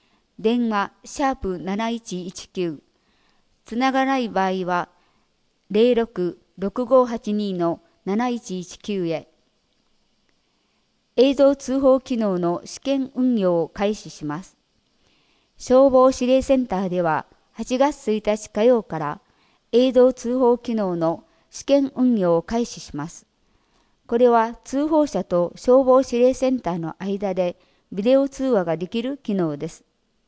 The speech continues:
通報者は消灯メッセージで受け取った通報用ユーアールエルをクリックすることで、アプリなどを必要とせずビデオ通話ができます。問い合わせ、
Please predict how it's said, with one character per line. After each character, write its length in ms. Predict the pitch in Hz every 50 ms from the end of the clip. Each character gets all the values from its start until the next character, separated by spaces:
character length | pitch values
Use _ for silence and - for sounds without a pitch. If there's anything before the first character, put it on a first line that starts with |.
| _ _ _ _ _ _ _ _ _ _ _
通 220 | - - 247 254 262
報 200 | 285 269 262 247
者 180 | - 202 180
は 240 | 180 170 170 196 - _ _
消 280 | - - 277 285 294 285
灯 280 | - - 269 269 269 247
メ 100 | 254 277
ッ 20 |
セ 300 | 277 - - 208 190 185
ー 20 |
ジ 120 | 165 160 165
で 140 | 165 165 175
受 100 | - -
け 80 | 208
取 160 | - 214 214
っ 20 | -
た 360 | - _ - 160 156 151 - _ _
通 220 | _ - 233 254 277
報 280 | 269 - 254 247 240
用 320 | 240 226 214 214 208 202 - _ _ _ _ _ _ _
ユ 200 | 202 233 254 269
ー 40 | - -
ア 140 | 220 240
ー 60 | 254 240
ル 100 | 233 - -
エ 80 | 240
ル 140 | 214 196 180
を 80 | 175 175
ク 160 | - - 214
リ 100 | 214 302
ッ 40 | - _
ク 120 | _ 208
す 160 | 190 - 180 175
る 80 | 180
こ 140 | - 185 180
と 140 | - 185 175
で、 240 | 156 151 151 - _ _ _ _ _ _ _ _
ア 120 | - - -
プ 120 | 269 262
リ 140 | 208 214 196
な 160 | 190 196 196
ど 180 | 190 180 170 165
を 60 | 170
必 280 | - - - - -
要 200 | 240 240 254 254
と 160 | 247 - 208 226
せ 160 | - 214 208
ず 200 | 165 160 160 - _ _ _ _ _ -
ビ 120 | 175 196
デ 120 | 202 269 277
オ 120 | 277 294
通 180 | - - - 269
話 240 | 254 233 185 180
が 180 | 175 214 240 - -
で 100 | 175 170
き 140 | - - 180
ま 120 | 165 165
す。 180 | - - - - _ _ _ _ _ _ _ _ _ _ _ _ _ _ _ _ _ _
問 180 | - 226 240 226
い 60 | 220
合 60 | 214
わ 80 | 254 285
せ、 300 | - - 185 180 -